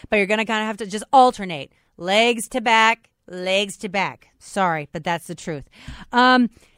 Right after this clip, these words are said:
next thing, keep moving. I know it sounds counterintuitive and you don't really want to do this. "Oh, I'm sore. I don't wanna move." But you have to go for a, a walk or do something, light activity, it,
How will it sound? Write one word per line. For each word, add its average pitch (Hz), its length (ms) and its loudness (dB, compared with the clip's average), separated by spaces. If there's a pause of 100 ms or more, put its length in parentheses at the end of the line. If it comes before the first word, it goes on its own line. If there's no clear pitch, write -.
next 311 260 2
thing, 208 260 -4
keep 392 260 0
moving. 392 720 2 (280)
I 294 120 0
know 349 160 2
it 427 100 0
sounds 381 340 -2
counterintuitive 277 1000 0 (240)
and 254 120 -4
you 254 60 -2
don't 302 220 2
really 277 200 -6
want 233 360 -4
to 240 80 -6
do 214 160 -2
this. 269 260 0
"Oh, 440 240 6
I'm 381 140 -4
sore. 392 340 -2
I 311 120 4
don't 349 200 2
wanna 339 160 -4
move." 339 400 2 (560)
But 269 240 0
you 247 180 -2
have 240 460 0
to 277 100 -8
go 233 240 0
for 196 380 -2
a, 165 260 -6
a 160 140 -4
walk 165 680 0 (340)
or 202 180 -2
do 254 220 -4
something, 254 840 -2 (240)
light 214 360 2
activity, 240 680 -4 (320)
it, 240 220 -2